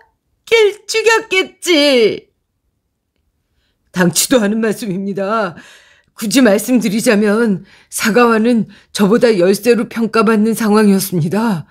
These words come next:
저는 사가와를 죽이지 않고도 충분히 올림픽에 나갈 수 있었다는 말이에요.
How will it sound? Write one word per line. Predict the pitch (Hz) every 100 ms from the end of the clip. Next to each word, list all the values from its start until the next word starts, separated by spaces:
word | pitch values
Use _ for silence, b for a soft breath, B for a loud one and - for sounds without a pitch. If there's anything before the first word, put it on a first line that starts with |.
| B B B -
저는 | 214 208 247 226 180 B B B
사가와를 | 247 233 240 226 220 -
죽이지 | - 180 175 -
않고도 | 185 185 - 220 247 233 - _ _
충분히 | - 277 208 240 262
올림픽에 | 202 208 202 226 240
나갈 | 202 165 170 202
수 | 247
있었다는 | 214 - 226 214 185 196
말이에요. | 175 185 190 185 190 220